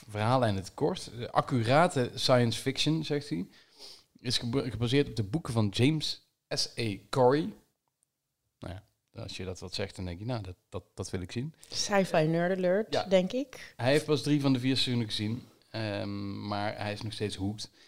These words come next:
Speaker 1: Dus wellicht, eh, eh, ja, moet ik ook maar weer eens beginnen.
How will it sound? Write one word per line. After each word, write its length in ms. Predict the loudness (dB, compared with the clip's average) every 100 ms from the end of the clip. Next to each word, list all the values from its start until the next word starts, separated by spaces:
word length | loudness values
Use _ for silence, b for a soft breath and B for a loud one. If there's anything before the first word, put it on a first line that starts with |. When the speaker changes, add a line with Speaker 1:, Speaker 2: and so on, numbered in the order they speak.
| B B
Speaker 1:
Dus 140 | -2
wellicht, 360 | 4 6 6 4
eh, 600 | 2 4 2 2 2 0 -2
eh, 80 |
ja, 280 | -2 -4 -4 b b b b _
moet 200 | -10 -10
ik 120 | -10
ook 80 | -12
maar 160 | -8
weer 120 | -6 -6
eens 140 | -8
beginnen. 400 | -10 -8 -8 -10